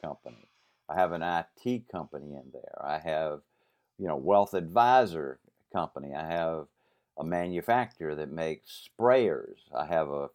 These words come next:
three D manufacturer. You know, I have a, a guy that installs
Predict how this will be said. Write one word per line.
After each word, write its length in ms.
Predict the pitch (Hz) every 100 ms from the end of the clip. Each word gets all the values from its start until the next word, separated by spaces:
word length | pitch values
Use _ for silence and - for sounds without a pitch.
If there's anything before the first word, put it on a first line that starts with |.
| -
three 300 | 104 107 104
D 280 | 98 135 127
manufacturer. 1160 | 98 85 73 69 - 76 65 - 67 58 50 - _ _ _ _ _ _ _
You 60 | 87
know, 80 | 82
I 100 | 85
have 200 | 90 85
a, 120 | 82 82 - 69
a 80 | 85
guy 360 | 82 87 92
that 220 | 92 90 - _ _ _ -
installs 640 | 85 - 95 92 87